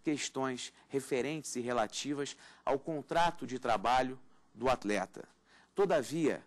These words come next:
quando a questão se tratar tão somente sobre a condição de jogo e o campeonato propriamente dis-, dito, tais demandas serão de competência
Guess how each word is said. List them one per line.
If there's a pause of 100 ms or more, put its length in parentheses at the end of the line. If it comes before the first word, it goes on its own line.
(380)
quando
a
questão (500)
se
tratar (480)
tão
somente (180)
sobre
a
condição
de
jogo (460)
e (380)
o
campeonato
propriamente
dis-, (120)
dito, (1200)
tais
demandas
serão
de
competência